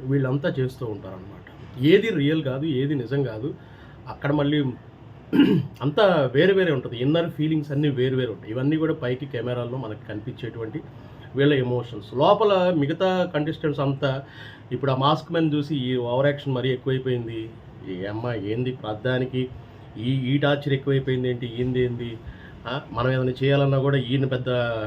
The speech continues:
స-, బ్రహ్మ-, బొమ్మరిల్లు ప్రకాష్ రాజు టైప్ అయిపోయాడు" అన్నట్లుగా కూడా మిగతా వాళ్ళు ఇన్నర్ ఫీలింగ్స్ ఉంటాయి.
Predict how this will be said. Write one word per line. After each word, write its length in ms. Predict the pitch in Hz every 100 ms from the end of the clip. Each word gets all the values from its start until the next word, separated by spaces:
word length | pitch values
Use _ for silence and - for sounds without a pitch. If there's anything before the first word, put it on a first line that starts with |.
| 101 - - - -
స-, 80 | 127
బ్రహ్మ-, 460 | 127 131 135 131 131 127
బొమ్మరిల్లు 380 | 135 151 151 147
ప్రకాష్ 400 | 139 139 135 135
రాజు 140 | 127
టైప్ 280 | 127 127 127
అయిపోయాడు" 360 | 127 131 127
అన్నట్లుగా 560 | 123 123 123 123 147 185
కూడా 300 | 170 170 - - - - - - - - - - 135
మిగతా 300 | 151 190 190
వాళ్ళు 220 | 175 175
ఇన్నర్ 260 | 143 180
ఫీలింగ్స్ 400 | 147 160 156 135
ఉంటాయి. 240 | 113 107